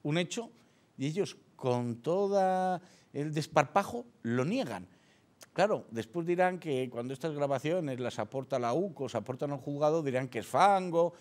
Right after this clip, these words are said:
que es ultraderecha, pero es que están ahí aportadas. Y aquí lo importante es que, claro, se habla mucho de Koldo con respecto a la compra de mascarillas, pero es que, claro, es que no solamente hay mascarillas,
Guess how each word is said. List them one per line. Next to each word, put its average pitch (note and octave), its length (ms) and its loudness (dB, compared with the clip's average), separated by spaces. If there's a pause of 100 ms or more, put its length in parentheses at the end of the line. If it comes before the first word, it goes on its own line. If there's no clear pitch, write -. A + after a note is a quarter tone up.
(200)
que - 80 -2
es A2 140 -2
ultraderecha, A#2 640 0
pero C#3 180 -4
es B2 80 -8
que - 120 -8
están E3+ 420 0
ahí C3 180 -2
aportadas. F2+ 680 -8 (320)
Y G2 100 -6
aquí G2 180 -6
lo A3 80 -2
importante D#3+ 680 -2 (260)
es A#2+ 120 -8
que, C3+ 100 -10
claro, C#3 300 -2 (120)
se - 140 -4
habla A2 160 0
mucho B2 320 -4
de A2+ 140 0
Koldo C#3 340 0
con C3+ 180 -6
respecto F#2+ 400 -6
a G2+ 40 0
la F#2 120 -6
compra G#2+ 280 -2
de B2 60 0
mascarillas, A2 600 -6
pero D#2+ 140 -14
es - 40 -18
que, A2 140 -14
claro, B2 240 -6
es - 60 -14
que - 100 -14
no F#2+ 120 -10
solamente B2+ 320 -6
hay E2+ 40 -8
mascarillas, G2 640 -8